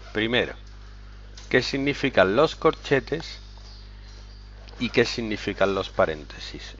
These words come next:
Los corchetes indican que el número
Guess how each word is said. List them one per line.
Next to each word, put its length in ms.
Los 180
corchetes 640
indican 500
que 100
el 220
número 440